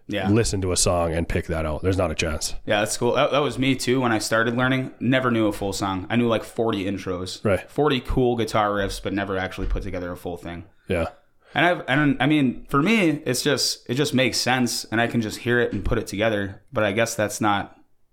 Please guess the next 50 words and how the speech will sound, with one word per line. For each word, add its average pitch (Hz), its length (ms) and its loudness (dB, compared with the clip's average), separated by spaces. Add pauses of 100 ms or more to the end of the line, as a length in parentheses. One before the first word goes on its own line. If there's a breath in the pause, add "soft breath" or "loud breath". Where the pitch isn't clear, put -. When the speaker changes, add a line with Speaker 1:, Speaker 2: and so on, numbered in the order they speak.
(180)
Speaker 1:
a 104 80 -4
really 95 220 -2
teachable 87 420 -8
thing. 110 440 -6
That's - 380 -14 (120)
Speaker 2:
Yeah. 92 160 2
Speaker 1:
just - 240 -4
something 98 240 -6
you're 95 80 -6
just 104 240 -10
born 104 280 -6
with. 90 280 -14 (220)
Speaker 2:
Right. 85 320 -2 (300)
Speaker 1:
Which - 100 -2
Speaker 2:
Do 131 60 6
you 127 40 6
Speaker 1:
is - 60 -2
Speaker 2:
feel 143 120 2
that 143 140 2
way? 160 160 2
Were 101 160 4
you, 110 320 4
like, 104 240 2
you 101 140 4
always 101 240 4
had 107 180 2
that? - 380 -2 (140)
Speaker 1:
Yeah, 117 280 2
I - 40 2
was, 120 200 -2
I 120 120 2
was 139 120 0
able 104 200 -2
to 98 80 -6
pick 101 200 -4
it 104 60 -2
up 104 100 -4
by 98 120 -4
ear. 101 420 -4 (240)
Speaker 2:
Okay. 85 280 -2
Speaker 1:
Pretty, 101 420 -2 (200)
I 117 80 0
mean, 113 300 2
as 117 100 -2
compared, 131 600 -2 (580 soft breath)
it 147 100 2
was 170 160 2
hard 156 380 0
for 123 120 -2
me 113 420 0